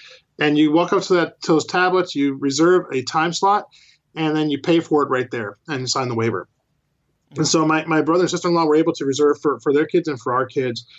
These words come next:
And what's great about it, Doug, is they, they separate by age groups. So they have a set time for zero to five-year-olds, and then from six to fourteen, and then fifteen up and up.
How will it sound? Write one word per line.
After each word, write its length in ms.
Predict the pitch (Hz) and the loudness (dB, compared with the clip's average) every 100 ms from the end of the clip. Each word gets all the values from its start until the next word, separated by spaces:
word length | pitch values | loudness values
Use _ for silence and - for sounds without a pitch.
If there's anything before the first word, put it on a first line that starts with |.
| - - _ - | -20 -20 _ -4
And 320 | 165 160 160 | 0 0 0
what's 160 | 170 | -2
great 260 | - 202 254 | 2 2 2
about 240 | 185 180 | 2 0
it, 140 | 170 165 | 0 0
Doug, 180 | 160 156 | 0 0
is 120 | 151 | 0
they, 180 | 156 151 | 0 0
they 120 | 160 | -2
separate 440 | - 240 247 208 | 0 0 2 2
by 140 | 160 131 | 2 -2
age 260 | 143 139 - | 0 -2 -2
groups. 380 | 110 - - - | -10 -10 -14 -14
So 180 | - 151 | -8 0
they 100 | 147 | 0
have 340 | 151 185 180 160 | 2 0 -2 -2
a 100 | 170 | -4
set 240 | - 196 - | -2 -4 -4
time 340 | 185 175 175 | -2 0 0
for 360 | - 160 151 139 | 0 2 4 2
zero 240 | 120 165 | 4 2
to 60 | 170 | 2
five-year-olds, 720 | - 180 170 131 117 104 104 | 0 0 0 0 -2 -6 -12
and 120 | 127 | -8
then 100 | 143 | -8
from 120 | - | -6
six 240 | 147 180 165 | -6 -6 -6
to 80 | - | -4
fourteen, 640 | 160 160 - 190 156 139 | -2 -2 0 0 2 0
and 100 | 131 | -2
then 120 | 127 | -2
fifteen 380 | 117 165 180 156 | -4 -2 -2 0
up 220 | 147 147 | 0 -2
and 120 | 160 156 | -2 0
up. 240 | 139 - | -2 -6